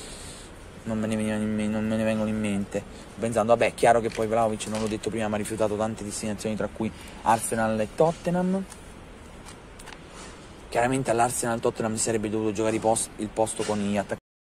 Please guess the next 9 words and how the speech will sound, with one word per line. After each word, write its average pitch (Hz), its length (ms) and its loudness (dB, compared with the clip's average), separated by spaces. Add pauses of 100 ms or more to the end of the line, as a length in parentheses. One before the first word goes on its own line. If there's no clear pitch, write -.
(120)
Comunque 135 360 2
niente, 113 380 -2
insomma, 110 280 0
volevo 113 480 2
chiudere 127 260 2
il 123 60 -2
video 131 260 0
perché 110 240 -4
prima 113 280 -2